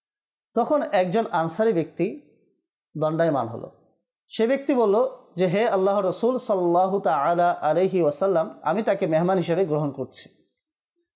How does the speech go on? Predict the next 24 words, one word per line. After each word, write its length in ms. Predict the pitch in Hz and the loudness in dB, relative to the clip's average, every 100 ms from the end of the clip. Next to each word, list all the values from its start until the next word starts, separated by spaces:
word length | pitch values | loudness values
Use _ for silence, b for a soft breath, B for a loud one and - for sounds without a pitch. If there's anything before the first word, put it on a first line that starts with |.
| _ - | _ -2
ওই 140 | 233 | 0
ব্যক্তি 640 | 247 269 - 214 262 - _ _ - | 0 -2 0 0 0 -6 _ _ -4
এই 100 | 175 | -2
ক্ষুধার্ত 480 | - 208 247 233 262 | 0 0 0 0 0
ব্যক্তিকে 680 | 226 220 233 214 196 196 - _ - | 0 0 -2 2 2 0 -8 _ -2
মেহমান 340 | 170 180 220 | 0 2 0
হিসেবে 260 | 208 220 185 | 0 0 0
গ্রহণ 300 | 160 185 220 | 2 0 0
করে 320 | 185 165 - - _ _ _ - | 0 0 -2 -12 _ _ _ -4
নিজের 300 | 175 185 220 | 0 2 0
ঘরে 260 | 135 156 180 | 0 0 2
নিয়ে 200 | 170 131 | 0 0
গেল 200 | 113 - - _ _ _ _ | -2 -6 -16 _ _ _ _
এবং 440 | 165 185 208 202 240 - | 0 2 0 0 -4 -2
নিজের 500 | 180 170 151 208 - | 0 2 2 0 -4
স্ত্রীকে 500 | - 262 277 196 151 | -2 0 0 0 0
জিজ্ঞেস 380 | 175 185 269 | 0 0 0
করল, 260 | 277 156 120 - _ _ _ _ _ _ _ _ _ _ | 0 -2 -4 -12 _ _ _ _ _ _ _ _ _ _
"তোমার 300 | - 175 208 | -2 0 0
কাছে 320 | 254 311 - 196 | 0 -2 -2 -4
খাবারের 500 | - 139 151 175 175 | -2 -2 0 -2 -2
কোনো 220 | 175 170 | -4 -4
কিছু 280 | 156 - 151 | -6 -6 -4
রয়েছে?" 400 | 139 147 - | -4 -4 -8